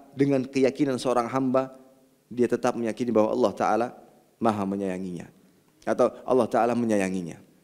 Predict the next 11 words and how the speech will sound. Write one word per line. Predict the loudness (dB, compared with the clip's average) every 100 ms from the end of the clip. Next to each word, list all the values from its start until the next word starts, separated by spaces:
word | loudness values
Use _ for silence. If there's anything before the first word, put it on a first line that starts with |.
| _ _ _ _ _ _ _ _ _ _ _ _ _ _ _ -2
Ia | 0
teringat | 0 -2 -2 -2 -2
akan | -4 0
firman | 0 0 0
Allah | 0 0
Ta'ala, | 2 2 4
"Wa | 4 2
asa | 0 -2
an | -4
takrahu | -6 -4 -4 -4
syai'an | -4 -2 -2 -6